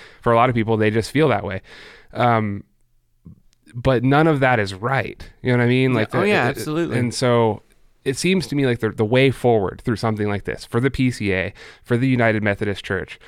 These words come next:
Speaker 1: for non-denomination-, don-, non-denominational churches, um, any kind of church that's dealing with this sort of thing, the way forward has to be through a separation of sexuality and identity. Um, and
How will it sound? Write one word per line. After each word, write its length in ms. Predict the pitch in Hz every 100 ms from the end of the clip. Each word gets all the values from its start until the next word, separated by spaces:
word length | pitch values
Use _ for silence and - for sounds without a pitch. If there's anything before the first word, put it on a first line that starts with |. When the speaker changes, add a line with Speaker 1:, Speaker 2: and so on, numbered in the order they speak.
| -
Speaker 1:
for 580 | - - 131 127 127 - -
non-denomination-, 840 | 117 120 117 113 110 107 104 101 - - -
don-, 220 | 113 117
non-denominational 720 | 117 123 120 120 117 113 - 107
churches, 560 | 104 101 101 98 - - -
um, 260 | 107 104 -
any 300 | 127 139 123
kind 260 | - 127
of 100 | 117
church 260 | - 113 107
that's 160 | 101 101
dealing 260 | 117 123
with 120 | 104
this 120 | 104 95
sort 140 | 104
of 80 | 92
thing, 220 | 101 98 - - -
the 80 | 104
way 240 | 113 135 139
forward 380 | - 135 123
has 520 | 101 - 139 143 - -
to 100 | 123
be 420 | 127 110 90 92 _ _ _
through 320 | - 127 120 104
a 100 | 101
separation 680 | 127 120 120 113 107 107
of 200 | 95 101
sexuality 720 | 95 110 - 107 104 104 104
and 100 | 98
identity. 560 | 98 95 110 101 - - _ _ _ -
Um, 520 | - 110 98 95 - -
and 520 | - 113 110 107 101